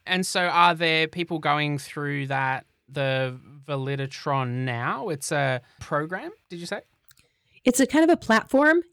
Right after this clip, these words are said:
Speaker 2: and we're just building
Speaker 1: Yep.
Speaker 2: it up. So right now, the projects that we have are mainly grant-funded projects, but they're, you know, research. And as we do these research projects, we're building up this infrastructure.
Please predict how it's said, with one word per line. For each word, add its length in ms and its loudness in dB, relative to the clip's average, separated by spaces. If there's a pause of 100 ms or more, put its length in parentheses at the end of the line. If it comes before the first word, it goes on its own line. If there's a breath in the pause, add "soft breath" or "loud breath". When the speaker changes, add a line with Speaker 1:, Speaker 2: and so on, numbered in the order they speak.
Speaker 2:
and 160 6
we're 80 8
just 340 2
building 300 6
Speaker 1:
Yep. 80 2
Speaker 2:
it 20 2
up. 180 0
So 420 4 (300)
right 300 2
now, 240 2
the 80 -2
projects 460 -4
that 80 0
we 80 2
have 340 0 (180 soft breath)
are 140 0
mainly 720 2
grant-funded 720 0
projects, 640 -6 (400)
but 160 0
they're, 300 6 (180)
you 160 0
know, 80 2
research. 600 2 (300 soft breath)
And 400 0
as 240 -2
we 220 2
do 180 0
these 200 2
research 340 -2
projects, 360 -2
we're 100 0
building 340 0
up 100 -8
this 160 -6
infrastructure. 720 -4